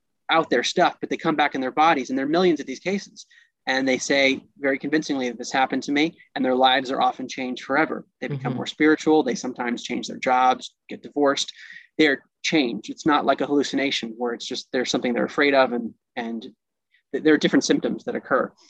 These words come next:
Speaker 1: But
Speaker 2: Right.
Speaker 1: the most convincing part of, of this research is known as the veridical out-of-body experience. And that just means that what the person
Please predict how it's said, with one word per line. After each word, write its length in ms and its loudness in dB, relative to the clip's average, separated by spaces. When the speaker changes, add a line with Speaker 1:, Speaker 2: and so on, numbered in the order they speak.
Speaker 1:
But 140 4
Speaker 2:
Right. 160 -10
Speaker 1:
the 80 2
most 220 6
convincing 460 2
part 200 2
of, 120 0
of 140 -6
this 200 -12
research 400 0
is 160 -2
known 220 0
as 240 -4
the 340 -6
veridical 800 4
out-of-body 500 0
experience. 640 -6
And 120 4
that 160 4
just 240 0
means 220 6
that 180 -2
what 220 -6
the 60 -14
person 440 0